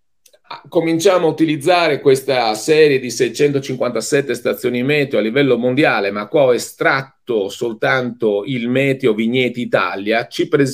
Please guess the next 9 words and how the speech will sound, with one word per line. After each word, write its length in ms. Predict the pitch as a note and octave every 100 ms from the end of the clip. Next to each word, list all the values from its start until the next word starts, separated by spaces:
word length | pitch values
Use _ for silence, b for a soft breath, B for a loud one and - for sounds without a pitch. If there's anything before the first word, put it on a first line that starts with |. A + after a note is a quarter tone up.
| - -
preciso 680 | C#3+ C#3 - A#3 F#3+ B2
a 80 | A2+
dire 340 | A#2+ C#3+ C3+ A2+
che 140 | A#2
sono 320 | - C3 B2
dati 420 | A2+ B2 C3 C3+
di 140 | A2+ A#2
vigneto, 680 | A2+ A2 A2+ G2+ - F2+
perché 640 | - C3+ C3+ C#3+ A#2 E2+